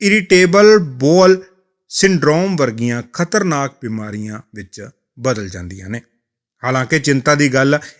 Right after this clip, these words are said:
ਇਹ ਹੈ ਕਿ ਰੋਜ਼ਾਨਾ ਜ਼ਿੰਦਗੀ 'ਚ ਇਹਨਾਂ ਖਾਦ ਪਦਾਰਥਾਂ ਦੀ ਵਰਤੋਂ ਵੱਧਦੀ ਜਾ ਰਹੀ ਹੈ, ਜਿਸ ਕਾਰਨ ਇਹਨਾਂ ਬਿਮਾਰੀਆਂ ਦਾ ਖਤਰਾ ਵੱਧ ਗਿਆ ਹੈ। ਇਹਨਾਂ ਤੋਂ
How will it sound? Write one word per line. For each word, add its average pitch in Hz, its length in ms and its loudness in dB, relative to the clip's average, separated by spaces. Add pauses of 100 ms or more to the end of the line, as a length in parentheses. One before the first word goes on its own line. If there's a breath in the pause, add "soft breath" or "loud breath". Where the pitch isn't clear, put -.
ਇਹ 175 200 2
ਹੈ 170 520 0
ਕਿ 185 100 0
ਰੋਜ਼ਾਨਾ 165 420 2
ਜ਼ਿੰਦਗੀ 156 400 -2
'ਚ 143 180 -2 (240)
ਇਹਨਾਂ 165 460 -2
ਖਾਦ 175 260 0
ਪਦਾਰਥਾਂ 139 520 -2
ਦੀ 123 140 -2
ਵਰਤੋਂ 127 520 -6 (280 soft breath)
ਵੱਧਦੀ 131 340 -2
ਜਾ 101 180 -6
ਰਹੀ 98 260 -6
ਹੈ, 127 100 -4 (480)
ਜਿਸ 170 180 0
ਕਾਰਨ 151 440 2 (300 soft breath)
ਇਹਨਾਂ 196 280 4
ਬਿਮਾਰੀਆਂ 139 480 -2
ਦਾ 117 120 -4
ਖਤਰਾ 113 420 -8 (300)
ਵੱਧ 117 160 -4
ਗਿਆ 110 220 -2
ਹੈ। 101 100 -10 (640)
ਇਹਨਾਂ 220 260 2
ਤੋਂ 175 240 -2